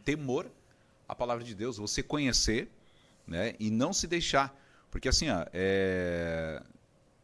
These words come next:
importante isso que o pastor falou, principalmente na questão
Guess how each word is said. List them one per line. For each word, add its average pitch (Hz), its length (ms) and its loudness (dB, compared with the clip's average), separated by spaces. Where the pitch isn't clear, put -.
importante 120 840 2
isso 127 220 -2
que - 60 -14
o - 20 -14
pastor 101 320 -4
falou, 98 480 -4
principalmente 143 720 -4
na 131 100 -2
questão 143 420 -4